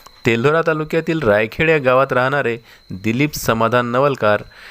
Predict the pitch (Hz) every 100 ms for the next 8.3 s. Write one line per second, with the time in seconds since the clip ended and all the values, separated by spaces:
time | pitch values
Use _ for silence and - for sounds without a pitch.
0 | - - 90 117 143 135 123 143 131 104
1 | 127 143 113 107 - - 107 117 110 101
2 | 131 156 131 117 113 113 127 - - -
3 | 117 131 151 156 165 _ - 98 98 -
4 | 147 165 - 117 120 120 104 98 107 120
5 | 117 139 135 - 110 104 107 - - -
6 | _ - 120 139 160 139 127 131 131 131
7 | 123 117 117 123 117 - - - 135 143
8 | 127 120